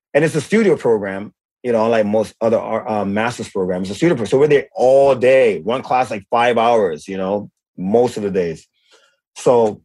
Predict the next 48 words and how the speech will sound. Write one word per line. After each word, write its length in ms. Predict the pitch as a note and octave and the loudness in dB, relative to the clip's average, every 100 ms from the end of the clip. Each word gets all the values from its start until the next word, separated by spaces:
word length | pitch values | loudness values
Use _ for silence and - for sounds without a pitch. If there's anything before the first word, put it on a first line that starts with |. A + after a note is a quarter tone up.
| _ _ _ | _ _ _
I 100 | B2 | 2
would, 200 | D3 D3+ B2+ | 4 2 0
I 100 | C#3 | 0
remember 280 | D#3 D#3 | 2 2
I 60 | C#3+ | 2
would 140 | C#3+ | 0
fall, 440 | - D3 D3 D3 C#3 _ - | -2 0 2 0 -2 _ -4
fall 140 | D3 | -4
asleep 280 | C3 D3 B2 | -4 -6 -4
on 80 | C3 | -4
the 60 | |
bus 240 | A2 C3+ - | -2 -2 -2
going 220 | A2+ G2 | -6 -4
home 180 | F#2+ E2+ | -8 -10
sometimes. 540 | F2 E2 D2+ D#2+ - | -12 -14 -14 -16 -12
I 60 | - | -4
was 160 | G#2+ G2 | -4 -4
just 200 | F2+ - | -10 -4
so 140 | A2 | -2
tired. 460 | A2+ G#2+ G2+ F2 - - | 0 0 0 -6 -8 -2
I 60 | |
would 120 | A2+ - | -2 0
pass 300 | D#3 D3+ C#3 | 0 2 0
my 140 | B2+ | -4
stop, 380 | - C3 A2 - _ _ _ _ - | 0 0 0 -4 _ _ _ _ -4
you 120 | A2+ | -2
know, 400 | A2 A2 A2 F2+ - _ - | 0 0 0 -4 -16 _ -2
and 120 | C3+ | 0
I'd 100 | C3+ | 0
be 60 | |
the 100 | C3 B2+ | 2 2
last 280 | B2+ B2+ | 2 0
person 220 | D3 C3 B2 | -2 -2 -2
on 40 | |
the 60 | A#2 | 0
bus, 200 | C3+ B2 | 0 0
like, 120 | C3+ | 2
"Hey," 220 | F3 A#2 B2+ - - C3 - - | 0 0 -6 -6 -6 -8 -8 -10
you 160 | A#2 A#2 | -4 -2
know? 300 | A#2 D#3+ D#3+ _ _ _ | -4 -6 -12 _ _ _
<laughs> 160 | D#3+ - | -12 -12
So, 480 | - - - - - G#3 - - - _ _ - | -14 -6 -4 -4 -8 -8 -10 -16 -20 _ _ 4
so 60 | |
yeah, 160 | G3 F#3 | 6 6
I 60 | E3 | 4
feel 180 | G#3+ | 2
like 220 | G3 E3 C#3 | 2 2 2
that, 300 | C#3+ D#3 | 2 0